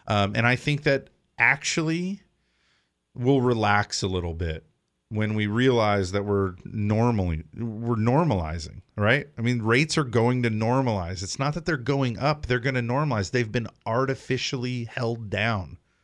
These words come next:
manipulated downward. So let's let them normalize.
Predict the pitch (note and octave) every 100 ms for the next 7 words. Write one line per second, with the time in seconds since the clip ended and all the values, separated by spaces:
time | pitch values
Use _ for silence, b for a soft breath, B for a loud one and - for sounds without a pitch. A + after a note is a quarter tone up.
0 | b b b A#2 B2+ C3 E3 D3+ B2 G#2
1 | F#2+ F2+ E2+ F2 E2+ E2 D#2 - _ b
2 | b b b - A2+ B2 - C3 B2+ B2+
3 | A#2 A2 G#2+ A2 G#2+ G#2 G2+ G2+